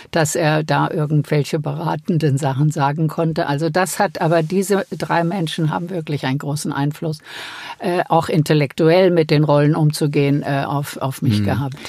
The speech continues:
Speaker 2: Also Sie hatten am Anfang keinen Agenten, sondern Ihren Großvater und später brauchten Sie keinen Agenten mehr,
Speaker 1: Natürlich
Speaker 2: oder?
Speaker 1: hat man Agenten, aber ich würde niemals das tun, was ein Ge-, Agent <laughs> mir, mir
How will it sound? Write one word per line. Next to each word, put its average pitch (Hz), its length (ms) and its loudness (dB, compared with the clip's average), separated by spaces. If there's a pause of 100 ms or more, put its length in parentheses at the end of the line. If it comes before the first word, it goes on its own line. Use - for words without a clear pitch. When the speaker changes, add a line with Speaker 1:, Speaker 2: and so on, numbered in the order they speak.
(160)
Speaker 2:
Also 104 200 -2
Sie 92 120 0
hatten 98 160 -2
am 104 120 0
Anfang 120 260 0
keinen 113 220 0
Agenten, 113 360 0
sondern 107 280 0
Ihren 101 160 -2
Großvater 117 520 0
und 110 140 -4 (160)
später 113 460 0
brauchten 107 440 -2
Sie 110 120 -2
keinen 110 240 -4
Agenten 107 340 -6
mehr, 107 160 -4
Speaker 1:
Natürlich 254 460 0
Speaker 2:
oder? 208 60 2
Speaker 1:
hat 202 100 -4
man 196 160 2
Agenten, 196 460 2
aber 180 180 2
ich 165 120 -6
würde 185 220 0
niemals 180 500 0
das 175 260 -2
tun, 180 200 -2
was 165 180 -2
ein 180 160 -2
Ge-, - 280 -8
Agent 208 500 0
<laughs> - 100 -16
mir, 254 100 -2 (360)
mir 202 280 2